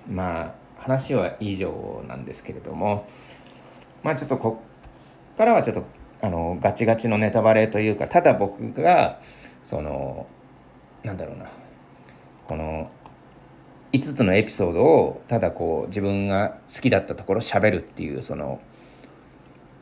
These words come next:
まあ、いわば、こう、どう、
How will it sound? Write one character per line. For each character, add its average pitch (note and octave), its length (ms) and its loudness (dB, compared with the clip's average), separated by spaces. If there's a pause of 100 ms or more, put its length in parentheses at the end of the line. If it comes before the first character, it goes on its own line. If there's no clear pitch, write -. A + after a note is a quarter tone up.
(440)
ま C3 340 4
あ、 G#2 80 2
い A2 140 2
わ C3+ 80 6
ば、 G2 360 0 (200)
こ A#2+ 180 2
う、 - 100 -2
ど C3 180 6
う、 D3+ 160 -4